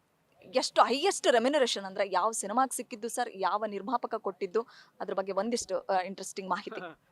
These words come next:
Speaker 2: ನನ್ನ ಹಿಂದಿನ ಸಿನಿಮಾ ಸಹಕಾರಿ ತತ್ವದಲ್ಲಾಯ್ತು, ಅದರಲ್ಲಿ ನನ್ನ ಚಿತ್ರದ ಸಂಭಾಷಣೆ ಇಪ್ಪತ್ತೈದು ಲಕ್ಷ, ಆ ಹಣ ನನಗಿನ್ನೂ ಬಂದಿಲ್ಲ.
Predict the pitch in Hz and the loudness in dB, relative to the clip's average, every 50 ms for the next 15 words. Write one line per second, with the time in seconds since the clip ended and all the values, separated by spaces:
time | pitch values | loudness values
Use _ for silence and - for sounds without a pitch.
0 | _ - 143 143 143 139 127 147 156 165 175 180 175 151 - 156 151 156 151 - | _ -12 -10 -8 -8 -8 -8 -8 -8 -8 -10 -10 -10 -12 -10 -10 -8 -8 -6 -6
1 | 139 127 - - 143 147 - 127 117 - 139 131 131 123 120 110 98 - 127 165 | -6 -8 -6 -8 -8 -8 -8 -12 -12 -12 -10 -10 -8 -8 -8 -10 -10 -12 -14 -14
2 | 170 _ _ _ _ _ - 110 120 165 165 175 180 175 156 143 139 131 - - | -14 _ _ _ _ _ -12 -8 -6 -6 -4 -4 -4 -6 -6 -8 -10 -12 -14 -14
3 | - - 143 151 135 - 131 127 131 123 - - 131 120 - 135 - 135 127 110 | -14 -12 -10 -10 -10 -10 -10 -10 -10 -10 -10 -12 -12 -8 -8 -8 -8 -8 -10 -10
4 | 110 101 - - 113 123 120 120 117 - 127 127 143 147 131 117 113 117 117 117 | -12 -14 -12 -12 -10 -8 -8 -8 -8 -6 -8 -8 -8 -8 -10 -14 -16 -16 -18 -18
5 | 107 110 113 117 117 101 | -18 -18 -16 -16 -18 -18